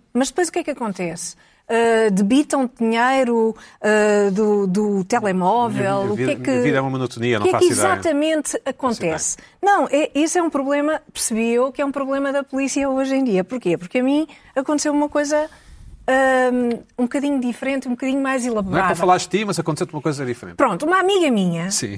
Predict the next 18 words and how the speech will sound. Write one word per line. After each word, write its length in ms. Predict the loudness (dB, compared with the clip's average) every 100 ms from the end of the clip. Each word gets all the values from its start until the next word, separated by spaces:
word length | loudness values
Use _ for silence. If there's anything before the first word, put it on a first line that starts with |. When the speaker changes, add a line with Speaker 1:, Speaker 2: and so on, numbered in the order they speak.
| -8 -2
Speaker 1:
que 60 |
é 60 | 0
uma 80 | 0
pessoa 240 | 0 0
Speaker 2:
certo. 140 | 2 2
Speaker 1:
ótima, 420 | 0 -2 -4 -4
que 160 | -2
eu 180 | 0 0
gosto, 320 | 0 -2 -4 -16 -6
quem 120 | -2
eu 60 | 0
Speaker 2:
Certo, 60 |
Speaker 1:
gosto 220 | 0 0 -2
imenso, 360 | -4 -6 -8 -8
Speaker 2:
certo. 320 | -8 -10 -18 _ -2
Speaker 1:
aconteceu-lhe 760 | 0 2 2 4 4 4 4
uma 160 | 2 0
coisa 540 | 0 0 2 0 -2